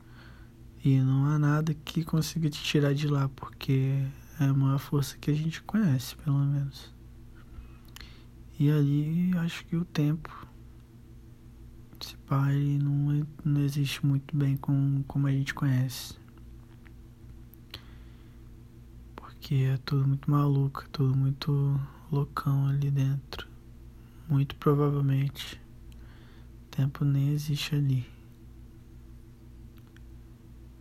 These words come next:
Que parada louca, né?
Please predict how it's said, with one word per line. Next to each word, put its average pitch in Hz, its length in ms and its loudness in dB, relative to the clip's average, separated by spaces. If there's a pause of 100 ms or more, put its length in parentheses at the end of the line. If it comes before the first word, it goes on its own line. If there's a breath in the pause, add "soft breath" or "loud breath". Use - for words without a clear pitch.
(1160)
Que - 80 -18
parada 135 460 4
louca, 135 500 2
né? 139 320 2